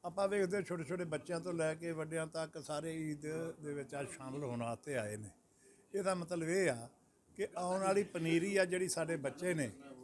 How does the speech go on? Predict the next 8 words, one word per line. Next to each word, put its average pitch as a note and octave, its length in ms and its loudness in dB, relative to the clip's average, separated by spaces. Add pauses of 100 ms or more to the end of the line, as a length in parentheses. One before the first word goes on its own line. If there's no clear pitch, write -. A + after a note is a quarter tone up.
(360)
ਉਹਨਾਂ G3+ 280 2
ਨੂੰ F#3 320 -2 (280)
ਧਰਮ D3 260 4
ਪ੍ਰਤੀ F#3+ 480 0 (640)
ਸਮਝਾਇਆ D3 540 4
ਜਾ D3 240 6
ਰਿਹਾ C#3 180 6
ਹੈ। G2+ 140 -6